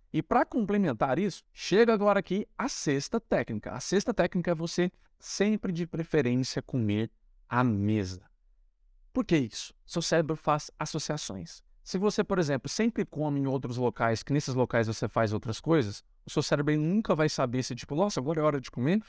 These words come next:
ou é hora de ficar ansioso pra ver uma série. Ou é hora de ficar pensando no que tá passando lá no in-, no Instagram, na rede so-, social que eu, que eu, que eu acompanho. Na mesa de comer,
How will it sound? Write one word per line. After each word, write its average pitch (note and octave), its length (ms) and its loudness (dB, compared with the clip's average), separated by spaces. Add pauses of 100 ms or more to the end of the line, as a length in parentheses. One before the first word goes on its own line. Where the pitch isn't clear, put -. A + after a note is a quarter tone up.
(120)
ou G#4 120 2
é G4 80 4
hora E3+ 180 6
de - 80 -6
ficar D#3 220 -4
ansioso B2+ 460 0
pra B2+ 140 2
ver A#2 100 2
uma A2 160 2
série. - 260 -10 (800)
Ou A#3 100 2
é A#3 60 4
hora F3+ 180 6
de - 60 -12
ficar - 160 2
pensando C3 520 0
no B2+ 120 2
que - 100 -10
tá - 140 0
passando A#2 420 -2
lá A2+ 100 2
no A2+ 340 0
in-, A2+ 180 0
no A#2 160 4
Instagram, A2+ 500 2
na B2 80 4
rede A#2 240 -2
so-, - 120 -12
social G#2+ 540 0
que - 120 -6
eu, G#2 160 0 (240)
que - 80 -4
eu, G#2 240 0
que - 60 -4
eu G2+ 40 0
acompanho. G2+ 440 -4 (880)
Na D#3 160 2
mesa D#3+ 500 2
de G#2 120 -6
comer, A#2+ 440 -2